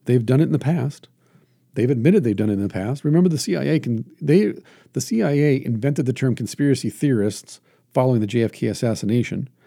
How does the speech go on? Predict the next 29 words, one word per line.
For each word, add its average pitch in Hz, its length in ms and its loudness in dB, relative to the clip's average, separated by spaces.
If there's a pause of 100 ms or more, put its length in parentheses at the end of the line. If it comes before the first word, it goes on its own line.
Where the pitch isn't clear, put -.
(340)
and 131 140 -2
then 131 80 2
admitted 127 540 2 (400)
a - 80 -18
couple 117 180 -2
years 143 240 4
ago, 117 360 -2 (640)
"Yeah, 156 260 4
actually, 127 280 -2
we 101 100 0
did 92 140 -4
kill - 160 -8
him." 160 100 -4 (160)
<laughs> 139 240 -2 (1080)
So 151 180 0
they 147 340 0
invented 170 400 2
the 156 80 0
term 131 400 0
conspiracy 131 580 0
theorists 101 720 -2
because 127 240 -4
people 131 240 -2
were 120 80 2
saying 127 340 0
that 113 140 -4
the 107 80 -8
government 117 420 -2
killed 110 380 -4